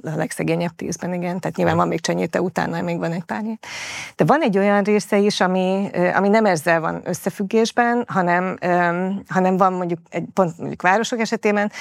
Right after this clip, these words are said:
Speaker 1: volt mögöttem mondjuk egy tudatos, ö, helyi döntési rendszer.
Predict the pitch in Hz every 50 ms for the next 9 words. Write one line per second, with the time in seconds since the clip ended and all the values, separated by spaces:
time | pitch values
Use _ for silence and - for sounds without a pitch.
0 | - - - - - - 214 220 - 196 180 180 190 - 190 185 190 170 185 170
1 | - 196 175 170 170 180 180 180 - - - 170 170 175 170 175 185 185 170 -
2 | 180 185 175 175 170 175 165 - - - 269 - - 120 170 175 170 165 156 -
3 | - 170 - - 170 165 156 180 170 - - 180 180 196 214 -